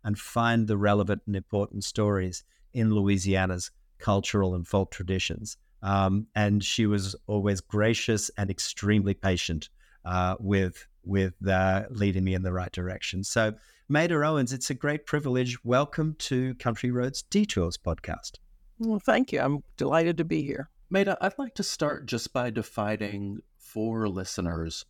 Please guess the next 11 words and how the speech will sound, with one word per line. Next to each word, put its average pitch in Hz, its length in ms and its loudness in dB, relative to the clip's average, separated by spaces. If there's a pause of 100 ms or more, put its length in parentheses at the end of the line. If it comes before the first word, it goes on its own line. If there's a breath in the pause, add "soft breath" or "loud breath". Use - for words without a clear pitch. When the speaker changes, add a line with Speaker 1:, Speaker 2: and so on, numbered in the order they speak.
(140)
Speaker 3:
what 143 220 -2
is 113 280 -2
folk 85 320 -4
life? - 260 -8
Tell 147 220 -2
us 151 200 -4
what - 280 -6
this 98 240 -2
study - 540 -4
consists - 560 -8
of 90 380 -6